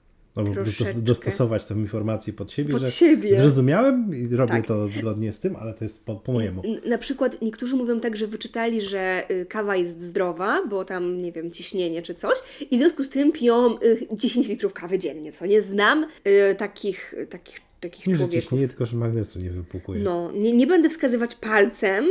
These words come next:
Speaker 2: aczkolwiek jest to ktoś z bardzo bliskiego mojego otoczenia,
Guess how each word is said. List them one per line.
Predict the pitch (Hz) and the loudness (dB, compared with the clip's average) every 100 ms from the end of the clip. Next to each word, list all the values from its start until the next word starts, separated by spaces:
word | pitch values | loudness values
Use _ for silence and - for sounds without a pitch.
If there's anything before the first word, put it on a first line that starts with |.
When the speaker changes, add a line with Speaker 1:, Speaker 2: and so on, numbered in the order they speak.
| - - _ - | 0 -6 _ -12
Speaker 2:
aczkolwiek | - 220 214 - _ _ _ _ | -2 2 2 -2 _ _ _ _
jest | - - - | -2 0 0
to | 208 | -2
ktoś | - 208 196 - - - | 2 2 2 -4 -12 -8
z | 220 214 | -2 4
bardzo | 254 277 269 | 6 8 6
bliskiego | 240 269 269 302 214 202 | 6 4 4 2 4 4
mojego | 196 190 180 190 | 2 0 0 -2
otoczenia, | 190 185 190 - 180 175 180 | -4 -8 -10 -6 -6 -4 -2